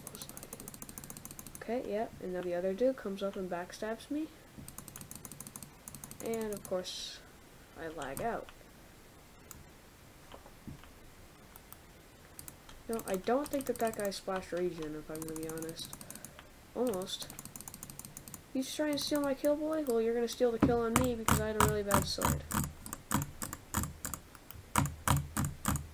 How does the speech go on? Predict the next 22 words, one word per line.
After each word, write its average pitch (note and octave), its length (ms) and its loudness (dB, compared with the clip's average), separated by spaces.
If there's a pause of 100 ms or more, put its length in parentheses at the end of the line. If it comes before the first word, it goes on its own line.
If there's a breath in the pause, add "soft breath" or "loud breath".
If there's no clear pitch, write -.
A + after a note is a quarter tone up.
(1000 loud breath)
Okay, G#3+ 180 6
so, G3 240 8
like, F#3 220 8
I G3 100 6
figured D4+ 320 8
out D4+ 140 8
how D4 80 12
to A#3+ 100 12
drag E3+ 360 6
click C4 240 6
a C#4 40 10
little C4+ 220 10
bit D4 140 10
on C4+ 160 6
my B3 160 10 (380)
Model G3 440 6
O, G#3 180 4 (460 loud breath)
and B3+ 80 8
it D4 100 6
is A#3+ 140 10
so C#4+ 340 12
loud. F3 1120 6